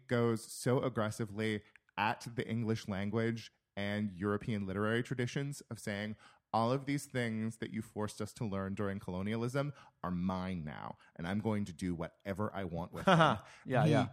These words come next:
Speaker 1: like, he plays around so hard with it. Like, here's a guy,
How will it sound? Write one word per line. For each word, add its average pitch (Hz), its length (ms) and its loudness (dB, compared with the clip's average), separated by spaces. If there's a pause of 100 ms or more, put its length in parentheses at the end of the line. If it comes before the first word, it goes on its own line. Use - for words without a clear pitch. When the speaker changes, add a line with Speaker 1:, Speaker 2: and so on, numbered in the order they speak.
(120)
Speaker 1:
like, 113 180 0
he - 120 0
plays 151 340 6
around 127 380 6
so 165 280 8
hard 135 300 6
with 131 180 2
it. 123 220 4 (380)
Like, 113 460 0 (600)
here's 240 380 2
a 254 60 2
guy, 135 440 6